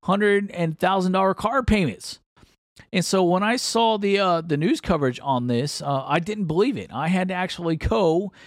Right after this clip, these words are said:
and do the research myself, and I could not believe that people literally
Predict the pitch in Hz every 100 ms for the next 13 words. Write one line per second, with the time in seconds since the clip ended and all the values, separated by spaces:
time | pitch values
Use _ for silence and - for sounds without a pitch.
0 | - - _ 151 160 175 156 156 190 -
1 | 165 - 160 147 - 226 156 139 - 160
2 | 175 - 165 160 202 220 208 175 180 240
3 | 208 190 196 _ _ _ _ _ _ 156
4 | 175 170 226 247 165 160 160 247 233 127
5 | 98 95